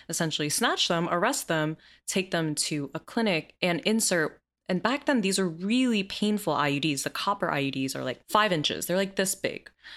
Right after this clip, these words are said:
Okay. And whenever they put them into your body, it not only hurts, it also makes your period worse, right?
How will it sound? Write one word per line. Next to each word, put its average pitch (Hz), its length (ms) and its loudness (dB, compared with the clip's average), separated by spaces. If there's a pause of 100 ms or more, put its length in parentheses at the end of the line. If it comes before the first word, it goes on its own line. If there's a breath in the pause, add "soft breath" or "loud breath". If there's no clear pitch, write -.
(320 loud breath)
Okay. 147 220 0
And 156 280 2
whenever 190 400 2
they 190 120 2
put 190 240 -4
them 170 120 0
into 151 220 0
your 147 100 -4
body, 165 440 0
it - 340 -2
not 190 320 2
only 214 360 2
hurts, - 680 -2 (180 loud breath)
it 220 120 2
also 226 280 2
makes 240 380 0
your 160 320 0 (100)
period 214 540 0
worse, - 640 0 (440 loud breath)
right? 139 360 0